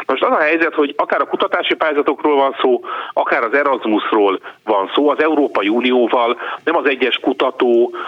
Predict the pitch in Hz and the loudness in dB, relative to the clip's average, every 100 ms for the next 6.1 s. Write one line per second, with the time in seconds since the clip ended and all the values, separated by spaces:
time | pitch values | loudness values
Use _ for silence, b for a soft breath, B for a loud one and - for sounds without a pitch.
0 | B - 120 139 131 131 117 117 107 - | B -4 -2 0 0 0 0 0 0 -2
1 | - 113 117 104 95 104 87 85 b b | 0 0 2 0 0 0 0 -2 b b
2 | - 107 104 139 151 165 165 - B B | -4 -2 0 0 0 0 -2 -10 B B
3 | B - 127 147 151 151 139 - 143 120 | B -4 -2 0 0 0 0 -2 -2 -2
4 | - 90 82 - - 98 87 90 87 147 | -2 -4 -6 -6 -2 0 0 -2 0 -2
5 | 185 165 135 113 - 113 151 - 120 107 | -2 -2 0 0 2 0 0 -2 0 0
6 | 92 | 0